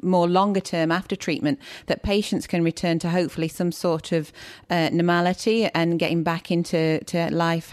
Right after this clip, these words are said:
uh, you know, um, after head and neck cancer. The, the people in the team which, who, who are particularly essential are, yes, the, the medical side of things, but the allied health side,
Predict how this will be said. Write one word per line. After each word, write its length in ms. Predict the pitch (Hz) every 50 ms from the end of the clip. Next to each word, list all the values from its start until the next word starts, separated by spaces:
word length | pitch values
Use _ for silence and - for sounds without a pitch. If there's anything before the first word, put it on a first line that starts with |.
| - -
uh, 100 | 175 175 - -
you 100 | 170 160
know, 200 | 156 - 156 -
um, 300 | - 160 156 151 156 - -
after 260 | 165 160 - - 165
head 180 | 160 165 160 160
and 80 | 175
neck 180 | 190 190 - -
cancer. 520 | - 165 156 156 151 - - 156 147 143 - - - - - - - - - - _ -
The, 180 | 190 196 - -
the 140 | 196 208 202
people 500 | - - 262 277 277 - 240 208 190 -
in 280 | - 190 202 202 196
the 80 | 190 190
team 560 | - - 190 170 165 160 156 151 156 165 -
which, 420 | - 160 175 - - - - - - _ _ - 175
who, 260 | 196 196 185 180 180 - 170
who 140 | 175 202 190
are 40 | 180
particularly 720 | - 190 - - - 240 220 - 208 190 180 165 160 156
essential 720 | 156 - - 165 156 156 175 - - - 143 143 165 185 - - - - - - - -
are, 520 | 175 175 170 170 170 165 165 165 170 165 - - - - -
yes, 280 | - 185 196 214 - -
the, 140 | - 185 -
the 160 | 170 175 185
medical 340 | 180 185 185 190 - - 185
side 280 | - - 185 180 175 170
of 80 | 170
things, 260 | - 180 165 170 170
but 160 | - - - -
the 120 | 180 180
allied 400 | 185 190 190 190 185 180 175 180
health 300 | 180 185 175 180 175 -
side, 540 | - - 208 185 190 196 202 202 208 208